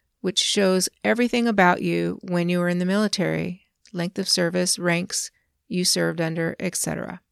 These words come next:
The next category is funeral arrangements. Now, I kind of snickered, and I shouldn't,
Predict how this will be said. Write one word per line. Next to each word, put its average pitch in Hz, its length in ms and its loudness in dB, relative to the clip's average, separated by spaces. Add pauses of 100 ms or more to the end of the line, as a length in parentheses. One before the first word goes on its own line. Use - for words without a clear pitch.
(1600)
The 185 120 2
next 240 300 2
category 175 720 -2 (260)
is 185 380 2
funeral 302 440 2
arrangements. - 760 -4 (800)
Now, 180 200 0
I 185 120 2
kind 214 260 6
of 277 260 4 (160)
snickered, 208 840 4
and 196 180 2
I 202 100 2
shouldn't, 208 580 4